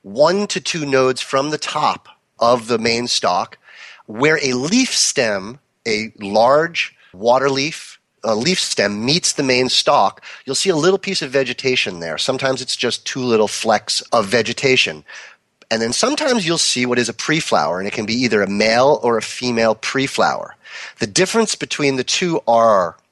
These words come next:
that a male pre-flower sits atop a stalk, a tiny little stalk. It almost looks like a spade sitting on a stalk. And for a female pre-flower,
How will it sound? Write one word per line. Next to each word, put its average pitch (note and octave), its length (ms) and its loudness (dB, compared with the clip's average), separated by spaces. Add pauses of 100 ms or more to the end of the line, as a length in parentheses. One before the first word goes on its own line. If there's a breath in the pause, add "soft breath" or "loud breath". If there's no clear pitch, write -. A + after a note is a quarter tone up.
(160)
that G2 440 -2 (320 loud breath)
a A#2+ 280 0 (100)
male C#3 480 2
pre-flower F#2 800 -6 (220 loud breath)
sits - 400 0
atop A#2 500 -4
a F2+ 80 -8
stalk, - 640 -4 (420 soft breath)
a G#2 80 -10
tiny D3+ 540 -4
little C3+ 240 0
stalk. G#2+ 640 2 (240 loud breath)
It F#2+ 100 -10
almost G2 240 -6
looks A2+ 160 -4
like A2+ 140 -2
a A#2+ 60 -2
spade B2 580 2
sitting G2+ 280 0
on G2+ 120 0
a G2 40 -2
stalk. - 540 -2 (640 loud breath)
And A#2+ 120 -6
for A#2+ 120 0
a G#2 60 2
female B3 440 4
pre-flower, G2+ 720 -2